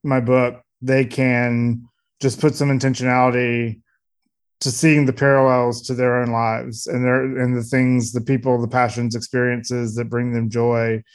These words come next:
And then, you know, hopefully that those connections and, and that perspective will help them in their darkest moments. That's,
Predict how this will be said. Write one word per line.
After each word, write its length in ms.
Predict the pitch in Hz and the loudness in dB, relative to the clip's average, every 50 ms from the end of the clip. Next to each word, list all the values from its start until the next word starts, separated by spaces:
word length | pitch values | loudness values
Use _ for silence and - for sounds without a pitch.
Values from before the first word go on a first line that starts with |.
| _ _ _ _ _ _ _ - | _ _ _ _ _ _ _ -4
And 220 | - 127 123 123 117 | -2 -2 0 0 0
then, 680 | 123 123 120 120 120 120 120 120 117 117 113 107 117 117 _ _ _ _ _ - | 0 0 0 0 -2 -2 -2 -2 -2 -2 -4 -4 -8 -14 _ _ _ _ _ -4
you 120 | 127 127 | 0 0
know, 240 | 127 123 113 107 107 | 2 2 0 -2 -4
hopefully 460 | 92 117 127 117 113 123 123 120 120 | -2 -2 -2 -2 -2 -4 -2 -2 -2
that 400 | 110 120 117 117 117 113 - - _ _ _ _ _ _ _ _ _ _ _ _ _ _ - | -2 -2 0 0 0 -2 -4 -6 _ _ _ _ _ _ _ _ _ _ _ _ _ _ -4
those 300 | 127 135 131 127 120 120 | 0 2 2 2 0 0
connections 640 | - 127 123 123 123 120 - - 123 120 117 113 | -2 -2 0 0 0 -2 -2 -4 -2 -2 -2 -2
and, 280 | 117 113 117 117 117 123 | -2 -2 -2 -2 -4 -4
and 180 | 127 120 120 120 | -4 -4 -2 -2
that 240 | 120 120 117 117 | -2 -4 -6 -8
perspective 640 | - 117 107 - - - 120 117 117 - 117 113 110 | -10 -10 -10 -10 -4 -4 -4 -4 -2 -4 -4 -2 -2
will 160 | 107 117 113 | -2 -4 -2
help 200 | 107 113 113 104 | -2 -2 -4 -4
them 220 | 113 117 117 117 117 | -4 -2 -2 -2 -2
in 100 | 113 117 | -2 -2
their 140 | 117 117 113 | -2 -4 -4
darkest 460 | 107 110 110 113 113 - 110 110 - | -4 -4 -4 -4 -4 -6 -8 -8 -6
moments. 420 | 113 113 110 110 110 110 110 113 - | -6 -4 -4 -6 -6 -10 -10 -8 -6
That's, 300 | 113 113 107 - - | -6 -6 -6 -10 -14